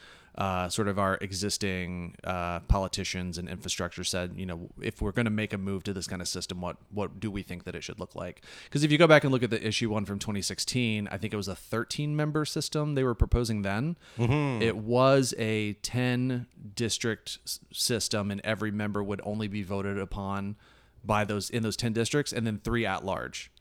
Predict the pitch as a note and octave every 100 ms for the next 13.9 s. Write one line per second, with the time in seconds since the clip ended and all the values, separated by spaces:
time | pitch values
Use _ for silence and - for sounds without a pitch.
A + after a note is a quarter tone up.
0 | - G#2 G2+ - E2+ C#2+ - A#2 G#2 F2
1 | C3+ C3 C#3 B2+ G#2+ G#2+ A2 G2+ - -
2 | A2+ G#2+ G#2 G#2 G#2+ G#2 G2+ F#2+ G#2 G2+
3 | - G#2+ G#2 G2 G2+ G2+ - G2+ G2 A#2
4 | B2+ - A2 G#2+ A2 G#2 A2 F#2+ F#2+ -
5 | G#2 F#2 F2 F2+ F2 E2+ - - - _
6 | _ _ _ - - B2+ A#2+ C#3 C#3 D#3
7 | F#3+ B2+ G#2 G#2 F#2+ G2 F#2 - F2+ F#2+
8 | C3 C#3 D3 A#2 G#2 - A2+ A2 F#2+ G#2
9 | F#2+ F2 F2 - - - - F2+ G#1 A#1+
10 | - _ - - - - - - - _
11 | _ - A2+ A2 G#2+ G#2+ - A2 A#2 A2+
12 | G2+ F#2+ G#2+ G#2 G#2 G2 D#2+ D#2+ D#2 -
13 | F#2 A2 G2+ G2 G2+ F#2+ F#2+ F#2+